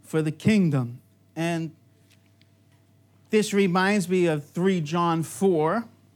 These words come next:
or three John four is one of the inspirations for this. Uh, the third letter of John, verse four, and it says this. I, this is John speaking, John the Apostle. And in this personal letter, he says,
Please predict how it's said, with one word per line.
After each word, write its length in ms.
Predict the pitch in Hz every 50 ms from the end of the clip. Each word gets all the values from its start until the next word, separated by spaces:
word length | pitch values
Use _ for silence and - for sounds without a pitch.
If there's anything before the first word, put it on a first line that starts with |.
| _ _ _ _ - - - _ _ _ _ _ _ _ _ - _ _ _
or 220 | - 151 151 147
three 300 | 143 - - 160 175 180
John 320 | 160 139 165 160 156 151 143
four 280 | 139 - 170 165 160
is 120 | 151 139 147
one 100 | 151 147
of 40 | 143
the 180 | 139 139 139 160
inspirations 920 | 165 160 156 - - 147 139 151 202 285 370 - - - 165 143 131 -
for 200 | - - 139 131
this. 460 | 131 131 135 151 196 - - - - - _ _ _ _ _ _ _ - - _ _ _ _ _ _ _ _ -
Uh, 100 | 139 143
the 100 | 156 147
third 560 | 143 - 214 214 214 208 208 202 180 175 - -
letter 440 | 175 165 175 185 180 185 175 165
of 100 | 156 156
John, 420 | 156 165 170 156 160 160 160 165 156
verse 400 | 151 - 165 156 156 147 - -
four, 540 | - - - 190 165 147 143 139 139 139 135 - _ _ _ _ _ _ _ _ _ _ _ _ _ _ - -
and 120 | 151 156
it 80 | 170 175
says 300 | - - 196 196 185 -
this. 340 | - 381 330 185 - - - -
I, 340 | 160 180 208 220 220 214 - -
this 240 | 175 254 277 269 -
is 220 | 247 226 190 165
John 340 | - 214 214 226 240 254 240
speaking, 800 | 226 - - - - 220 214 196 208 - 185 156 160 190 208
John 260 | 202 196 180 180 190 190
the 120 | 180 175
Apostle. 680 | 165 - - 180 170 196 220 214 - - 160 139 139 - - - - _ _ _ _ _ _ -
And 120 | 175 208
in 100 | 233 247
this 160 | 226 208 -
personal 540 | - - - 240 247 226 - 226 220 196 185
letter, 280 | 185 214 269 294 254 202
he 160 | 185 196 196
says, 300 | - - 220 208 190